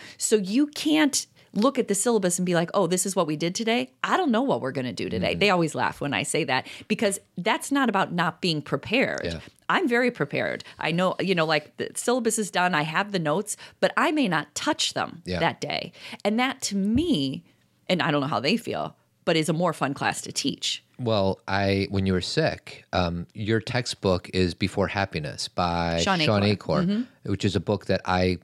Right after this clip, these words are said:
Speaker 2: kinda read over Christmas break. And you were already sick one day and you don't wanna be sick a second day. So you asked me to go in
Speaker 1: Uh-huh.
Speaker 2: and I felt weirdly prepared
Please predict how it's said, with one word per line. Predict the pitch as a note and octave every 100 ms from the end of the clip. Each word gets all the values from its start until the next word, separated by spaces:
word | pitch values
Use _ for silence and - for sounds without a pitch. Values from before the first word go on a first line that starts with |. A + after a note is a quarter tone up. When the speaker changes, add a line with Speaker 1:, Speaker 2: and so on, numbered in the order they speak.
| _
Speaker 2:
kinda | - F3 D#3+
read | G2 E2+ E2+ -
over | F#2+ F2+
Christmas | - F2+ - E2+
break. | - C3+ F#2+ D#2+ - - - - -
And | G2 F#2 F#2+ F#2
you | G2+ G#2+ G#2+ G#2 G2
were | G2 G2
already | G2
sick | F2+ G2+ -
one | F#2 G2
day | F2
and | F2
you | F2
don't | F2
wanna | F2
be | E2 E2+
sick | F#2 E2+
a |
second | - G2+ F2+
day. | E2 D#2+
So | -
you | F#2 -
asked | - -
me | G#2
to | F2
go | E2 E2 G#2
in | C#3 E2+ F2
Speaker 1:
Uh-huh. | F#3+ F3+ G3
Speaker 2:
and | G#2+
I | G2
felt | F2+ - G#2+ G2
weirdly | F#2+ G#2+ A2+ G#2+
prepared | - - - B2 F2 G2 G2+